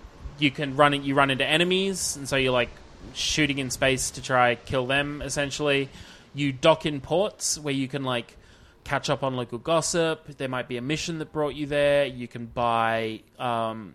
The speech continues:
you can buy goods to trade at other ports, that kind of stuff. So it's all about kind of, like, accruing money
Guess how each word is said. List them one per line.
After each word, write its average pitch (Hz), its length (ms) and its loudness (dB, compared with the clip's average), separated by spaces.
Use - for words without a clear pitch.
you 127 80 -10
can 131 80 -6
buy 120 140 0
goods 135 360 -6
to - 100 -16
trade 135 420 0
at 120 80 -4
other 113 160 -4
ports, 139 420 -4
that 135 200 -4
kind 147 180 -4
of 135 60 -6
stuff. 143 420 0
So - 140 -4
it's 143 100 -6
all 180 140 10
about 165 240 4
kind 156 160 6
of, 139 80 -2
like, 135 260 -2
accruing 156 520 -2
money 131 500 0